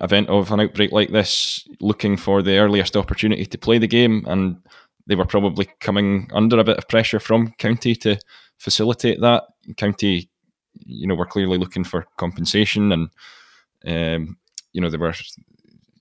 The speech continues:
generally looking for a, an inquiry as to, to everything that had gone on. So, you know, with their desperation to play the fixture, I think, y-, you know, the S P F L were looking for the earliest opportunity to, to go ahead with it.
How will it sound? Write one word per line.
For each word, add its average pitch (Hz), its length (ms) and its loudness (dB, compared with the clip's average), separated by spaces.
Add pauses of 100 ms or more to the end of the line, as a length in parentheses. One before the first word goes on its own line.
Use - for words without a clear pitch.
(500)
generally 98 340 2
looking 98 240 -2
for 90 160 -4
a, 87 240 -2
an 92 80 -4
inquiry 101 460 4
as 90 100 0
to, 87 180 0
to 85 200 -8
everything 90 340 -2
that - 100 -6
had - 120 -12
gone 90 160 0
on. 95 240 4
So, 85 280 -2 (560)
you - 80 -2
know, 107 80 6
with 123 180 4
their 98 220 4
desperation 92 680 -2
to - 60 -14
play 104 180 4
the 90 80 2
fixture, 87 560 -2 (340)
I 95 60 -16
think, - 400 -8 (640)
y-, 87 220 -10
you 90 80 -4
know, 87 100 -2
the 85 100 0
S 92 120 -2
P 87 160 -4
F - 120 -6
L 87 380 0 (1000)
were 92 240 2
looking 95 300 -2
for 95 220 2
the 87 140 2
earliest 92 560 0
opportunity 92 580 -2
to, 85 200 -2 (640)
to - 80 -4
go 98 160 4
ahead 98 220 2
with 104 140 2
it. - 120 2